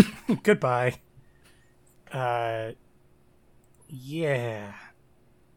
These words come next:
Speaker 1: And then we, we, we come home to find everything on fire. <laughs>
Speaker 2: Yeah, everything's on fire. More on fire. Um,
Speaker 1: The baby is missing.
Speaker 2: Yep. Uh,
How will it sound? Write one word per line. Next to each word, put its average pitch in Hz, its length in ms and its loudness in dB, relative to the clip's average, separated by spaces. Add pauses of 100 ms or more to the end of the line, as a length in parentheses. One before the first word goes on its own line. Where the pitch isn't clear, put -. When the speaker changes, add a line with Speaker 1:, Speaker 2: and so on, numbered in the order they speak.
(760)
Speaker 1:
And 127 120 6
then 123 140 6
we, 123 220 4
we, 117 280 2
we 110 140 2
come 127 220 2
home 151 200 2
to - 80 -4
find 107 300 2
everything 120 420 6
on 135 120 0
fire. 147 240 -2
<laughs> - 500 0
Speaker 2:
Yeah, 180 180 6
everything's 151 360 2
on 160 120 8
fire. 190 400 8
More 160 480 8
on 131 200 6
fire. 110 500 -6 (1080)
Um, 120 640 -2 (1900)
Speaker 1:
The 120 60 -4
baby 107 460 2
is 90 160 -2
missing. 101 460 -2 (760)
Speaker 2:
Yep. 127 280 -6 (1040)
Uh, 117 380 -2